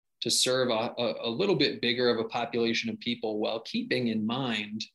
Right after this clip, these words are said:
we still wanna focus on coaching and, and tailoring it to the individual, but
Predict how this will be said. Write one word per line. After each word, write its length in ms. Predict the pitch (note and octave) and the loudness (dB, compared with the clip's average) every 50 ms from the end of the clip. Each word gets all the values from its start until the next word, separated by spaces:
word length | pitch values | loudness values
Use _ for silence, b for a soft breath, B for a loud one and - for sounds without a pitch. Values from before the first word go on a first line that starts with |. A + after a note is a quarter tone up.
| _ _ _ _ _ _ _ _ _ _ _ _ - | _ _ _ _ _ _ _ _ _ _ _ _ -4
we 80 | - | 0
still 300 | - - - - C3 D3+ | 0 0 2 2 4 4
wanna 220 | D#3+ D#3 D3 C#3+ C#3 | 4 4 4 2 2
focus 420 | - C3+ C3+ C3 C#3 C#3 C#3 - | 2 2 2 2 2 0 0 0
on 340 | B2 A#2+ A#2+ A#2 A#2+ A#2 - - _ _ - | 0 0 0 0 -2 -4 -6 -12 _ _ -6
coaching 560 | - B2+ A#2+ A2+ A#2 - B2 A#2+ A#2+ A#2 A2 | 0 0 0 2 2 2 2 2 2 2 0
and, 260 | G#2+ G#2 G#2+ G#2+ - - - | 0 0 -2 -4 -6 -8 -10
and 180 | A2+ G#2+ G#2+ G#2+ | -10 -8 -6 -6
tailoring 600 | - - B2+ B2 - B2+ B2 A#2+ A#2 A#2+ A#2 A2+ | -4 -4 -2 -2 -2 0 0 0 0 0 0 0
it 220 | A2+ A2 - - - | 0 0 -2 -2 -4
to 280 | - - C3 B2+ B2 | -2 -2 -2 -2 -2
the 160 | A#2+ A#2 A2+ | 0 0 0
individual, 840 | A2+ A2 G#2+ G2+ G2+ C#3+ F3+ E3+ C#3 A#2+ A2+ A2 A2+ A#2+ - - - _ _ _ _ _ _ _ _ _ _ - - - - - _ - - - - - - | 0 0 -2 -2 2 2 2 2 2 2 2 2 0 0 -2 -6 -10 _ _ _ _ _ _ _ _ _ _ -20 -18 -16 -16 -16 _ -20 -20 -18 -8 -2 2
but 380 | D3 E3 D3+ C3 C#3 C3+ - | 4 4 4 4 2 0 -4